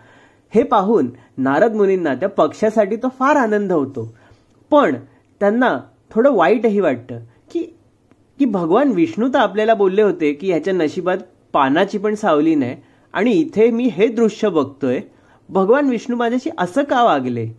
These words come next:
माझ्याशी खोटं का बोलले, हे नारद मुनींना वाईट वाटलं आणि ते तडक भगवान विष्णूंकडे निघाले. भगवान विष्णूंजवळ पोचल्यावर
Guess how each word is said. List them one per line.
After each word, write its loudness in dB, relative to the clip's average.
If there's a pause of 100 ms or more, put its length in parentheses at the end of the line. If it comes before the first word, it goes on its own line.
(320)
माझ्याशी 0
खोटं -2
का 0
बोलले, -2 (440)
हे 0
नारद 4
मुनींना -2
वाईट 0
वाटलं -4
आणि -4
ते -4 (220)
तडक 4
भगवान -2
विष्णूंकडे -2
निघाले. -4 (840)
भगवान 2
विष्णूंजवळ -2
पोचल्यावर 0